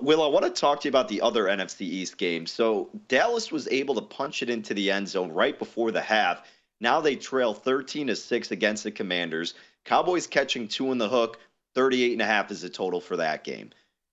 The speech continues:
Did the Cowboys come back out there and put their starters on the field? And if so, how long do you think it's going to be? Like, is this just gonna be a normal game they're trying to win? 'Cause Jeff and I are scratching our heads watching it going, how much longer do you wanna keep those guys out there,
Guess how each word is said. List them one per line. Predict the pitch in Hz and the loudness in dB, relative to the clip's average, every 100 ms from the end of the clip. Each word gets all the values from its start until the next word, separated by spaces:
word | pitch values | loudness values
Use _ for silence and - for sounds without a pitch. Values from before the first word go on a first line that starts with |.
| _ | _
Did | 147 | 0
the | 143 | 2
Cowboys | - 147 185 196 185 - | 2 2 4 2 2 -2
come | 151 147 | -2 2
back | 147 135 135 | 2 2 2
out | 120 113 - | 2 2 0
there | 104 95 92 | 0 0 -4
and | 98 85 | -8 -6
put | 127 127 | -8 -4
their | 120 | -4
starters | 107 - 110 110 110 101 - | -2 -2 0 2 0 -4 -4
on | 101 104 98 | -4 -2 -4
the | |
field? | - - 104 80 58 - | -8 -4 -2 -2 -6 -4
And | 95 101 | -2 0
if | 120 | -2
so, | - 131 110 98 | 0 2 2 0
how | - 127 | 2 2
long | 110 113 127 | 4 4 2
do | 107 | 0
you | 107 | -2
think | 117 110 | -2 -2
it's | 101 | -4
going | - 110 92 | -2 0 0
to | |
be? | - 117 104 | 0 0 2
Like, | 90 | 2
is | 92 | 0
this | 101 - | -2 -4
just | 98 - | -6 -2
gonna | 110 95 | -2 2
be | 104 90 - - 101 | 2 0 -6 -10 -4
a | |
normal | 120 123 127 123 | 2 2 4 2
game | 107 110 117 | 4 2 2
they're | 104 | -2
trying | - 117 113 | 2 2 4
to | 95 | 2
win? | 107 180 | 2 0
'Cause | 196 127 | -4 -4
Jeff | 113 143 - | 2 2 4
and | 139 | 2
I | 127 | 2
are | |
scratching | 120 - 131 127 127 117 | 0 0 2 2 0 0
our | 98 | 2
heads | 147 156 104 | 2 2 0
watching | 113 156 - 139 | 2 2 0 -4
it | 110 | -2
going, | 120 120 104 - - | 0 0 -2 -8 -18
how | - 165 | 0 0
much | 202 - | 0 -2
longer | 113 175 190 | 0 0 0
do | 131 | 0
you | 123 | 2
wanna | 117 151 131 | 2 2 0
keep | - 208 - | -6 -10 -2
those | 143 117 | -2 2
guys | 127 110 104 | 2 2 2
out | 160 190 - | 0 0 0
there, | 113 107 | 2 2